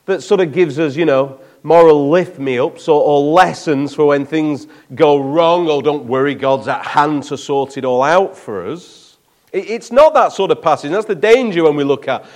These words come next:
Old Testament scripture outside of, you know, outside of the light of the New Testament. It's, are they sort of moral little lessons for us?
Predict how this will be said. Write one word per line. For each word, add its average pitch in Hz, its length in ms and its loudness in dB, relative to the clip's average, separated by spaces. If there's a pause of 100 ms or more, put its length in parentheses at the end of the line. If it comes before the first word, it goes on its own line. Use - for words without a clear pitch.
(160)
Old 151 240 0
Testament 123 580 -12
scripture - 640 -16 (180)
outside 151 680 2
of, 113 120 -14
you 147 120 -8
know, 123 320 -8 (180)
outside 160 460 0
of 113 80 -4
the 120 80 -6
light 120 340 -4
of 117 60 -14
the 117 80 -8
New 123 180 -8
Testament. 110 580 -10 (200)
It's, 160 240 -6
are 185 180 2
they 214 140 6
sort 185 160 -2
of 175 80 -4
moral 175 360 4
little 180 360 -6
lessons 180 560 -8
for 104 440 -6
us? - 340 -16